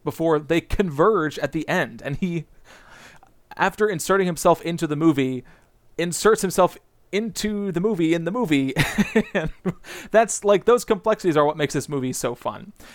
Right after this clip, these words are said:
Of course, where there's, there's concepts of the adaptation, uh, you know, how flowers adapt, and we talk a little bit about the science of flowers, getting John LaRoche's perspective and why he loves orchids so much, but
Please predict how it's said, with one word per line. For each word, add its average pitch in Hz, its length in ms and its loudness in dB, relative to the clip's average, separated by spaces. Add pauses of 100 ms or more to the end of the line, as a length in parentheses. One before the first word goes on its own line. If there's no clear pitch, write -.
Of 156 160 0
course, 175 300 0
where 151 140 -2
there's, 139 240 -2
there's 135 260 -2
concepts 180 480 -2
of 139 140 -6
the 127 120 -6
adaptation, 135 920 -4
uh, 131 260 0
you 139 80 -8
know, 127 160 -2
how 135 380 0 (260)
flowers 151 600 2
adapt, 117 520 -8
and 123 420 -6 (380)
we 135 140 -4
talk 139 240 0
a - 20 -8
little 139 160 -4
bit 123 80 -6
about 131 200 -2
the 117 60 -10
science 160 520 -2
of 139 100 -6
flowers, 117 440 -4
getting 123 240 -6
John 120 200 -4
LaRoche's 131 420 -6
perspective 113 520 -10
and 113 220 -14
why 123 240 -2
he 139 160 -6
loves 127 380 0
orchids 143 380 -4
so 117 120 -8
much, 117 340 -14
but - 220 -2